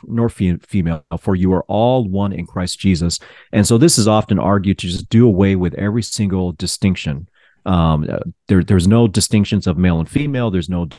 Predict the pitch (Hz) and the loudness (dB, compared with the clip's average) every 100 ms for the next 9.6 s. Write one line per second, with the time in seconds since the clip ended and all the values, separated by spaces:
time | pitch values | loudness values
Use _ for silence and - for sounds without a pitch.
0 | - 82 - 82 - 80 101 113 82 92 | -14 -12 -8 -8 -4 -2 2 2 4 2
1 | 101 95 78 - - 117 78 71 - - | 2 2 0 -2 -2 -2 -2 -6 -8 -20
2 | - - 113 104 95 110 - 165 139 104 | -20 -4 0 2 2 0 2 2 4 6
3 | 156 120 90 127 - - 101 92 104 95 | 6 6 2 0 -6 -4 -2 0 2 0
4 | 92 _ _ _ _ 127 110 _ 117 127 | 0 _ _ _ _ -10 -10 _ -4 0
5 | 113 - - 101 120 120 110 101 101 165 | 0 -2 -8 0 0 0 -2 -4 -4 -2
6 | 175 92 95 - 98 - 113 113 104 87 | -2 -2 -4 -4 -6 -2 0 0 -2 -4
7 | 98 - 92 90 92 101 98 101 101 127 | -4 -4 -4 -2 -2 -2 -4 -2 -2 -2
8 | 92 92 87 92 80 90 98 90 104 - | -2 -4 -4 -2 -2 -2 -2 -2 -6 -4
9 | 90 82 90 107 113 71 | -6 -4 -2 2 2 0